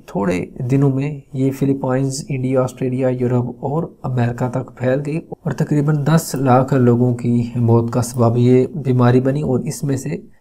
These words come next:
جو آدھے تھے یعنی تقریباً پانچ لاکھ لوگ، ان کا تعلق ہانگ کانگ سے تھا۔ ہانگ کانگ کی تقریباً پندرہ پرسینٹ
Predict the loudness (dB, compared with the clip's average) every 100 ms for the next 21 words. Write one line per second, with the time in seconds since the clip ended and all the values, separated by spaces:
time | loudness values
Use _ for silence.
0 | _ -6 0 0 2 2 2 2 0 0
1 | -2 -4 -4 -2 -4 -4 -4 -4 -4 -2
2 | 0 0 0 0 -2 -4 -4 -2 -2 0
3 | -2 -4 -8 -20 _ _ -2 2 2 2
4 | 2 2 -2 -4 -4 -10 -14 _ _ _
5 | -2 -2 2 2 2 2 -2 -2 -4 -2
6 | 0 0 -2 -2 -4 0 0 0 -4 -2
7 | -2 -2